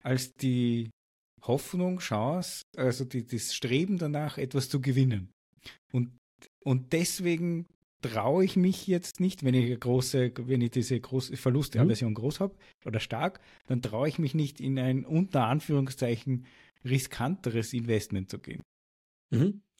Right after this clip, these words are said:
Speaker 2: Absolut.
Speaker 1: Und,
Speaker 2: Und
Speaker 1: und, und praktisch veranlagt müsste man aber sehen, ah, die, f-, die, wenn ich nix tue,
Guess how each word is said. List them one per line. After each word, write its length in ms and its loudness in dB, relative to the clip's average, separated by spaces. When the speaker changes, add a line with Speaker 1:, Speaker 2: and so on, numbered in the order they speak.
Speaker 2:
Absolut. 480 2
Speaker 1:
Und, 80 0
Speaker 2:
Und 200 0
Speaker 1:
und, 360 -2
und 200 -2
praktisch 480 -4
veranlagt 640 -4
müsste 460 4
man 280 2
aber 340 0
sehen, 600 2
ah, 760 0
die, 80 6
f-, 260 -4
die, 440 0
wenn 160 2
ich 80 4
nix 380 2
tue, 440 2